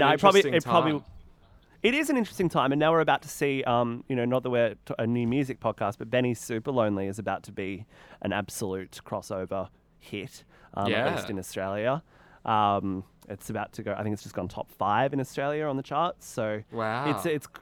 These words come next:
Speaker 1: a time to make interesting pop music and actually release it and get commercial success. So well done, humans that make pop. Last question, and then we're gonna do a game and finish up the,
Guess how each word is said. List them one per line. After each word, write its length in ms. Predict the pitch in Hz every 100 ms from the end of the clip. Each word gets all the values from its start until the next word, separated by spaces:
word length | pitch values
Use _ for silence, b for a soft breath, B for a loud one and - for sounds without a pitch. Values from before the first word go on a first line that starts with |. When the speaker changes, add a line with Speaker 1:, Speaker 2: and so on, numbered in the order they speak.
| -
Speaker 1:
a 100 | 147
time 480 | - - 139 147 147
to 100 | 147
make 220 | 135 - 135
interesting 440 | 131 139 - 127
pop 220 | - 127
music 480 | 120 107 113 127 -
and 200 | 120 117
actually 360 | 110 - - 120
release 360 | 113 110 117 -
it 60 |
and 100 | 117
get 160 | 120 -
commercial 380 | 131 127 131 143
success. 440 | - - 185 170
So 180 | - 113
well 240 | 107 123
done, 340 | 143 147 139 143 b b
humans 420 | - 131 123 120
that 160 | 131 -
make 200 | 110 -
pop. 280 | - 107 - B B
Last 420 | 127 147 170 -
question, 800 | - 170 151 - - 123 123 170 b b b
and 100 | 123
then 60 | 123
we're 60 | 120
gonna 80 | 113
do 140 | 117
a 40 | 107
game 260 | 120 117
and 100 | 101
finish 300 | 101 110 104
up 120 | 101 -
the, 200 | 98